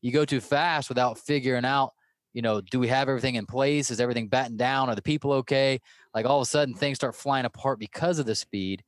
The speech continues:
Uh, it's also probably what attracted you to it, is 'cause that kind of company with that kind of growth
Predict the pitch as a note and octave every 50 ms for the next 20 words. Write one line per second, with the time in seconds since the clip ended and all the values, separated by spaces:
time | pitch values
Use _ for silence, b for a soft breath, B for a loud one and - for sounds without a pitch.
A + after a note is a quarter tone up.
0 | _ _ _ _ _ _ _ _ _ - A#2 A#2 A#2 A#2 A#2 A2+ A2+ A#2 A2+ A2+
1 | G#2+ D3+ D#3 F3+ - C3+ - C#3+ C#3 C3+ B2 A2+ - C#3 D#3 G3 - - A2+ G2+
2 | G2+ F#2+ - A2 G#2 G2+ G2 - A#2 G#2+ A#2 C3 C3+ C3+ - C#3 B2+ A#2+ - -
3 | C3+ C3+ C3 B2+ A#2 A2+ B2 C3 C3 - C3+ B2 A#2+ G#2+ A2 B2+ C#3 C#3 C3 A#2+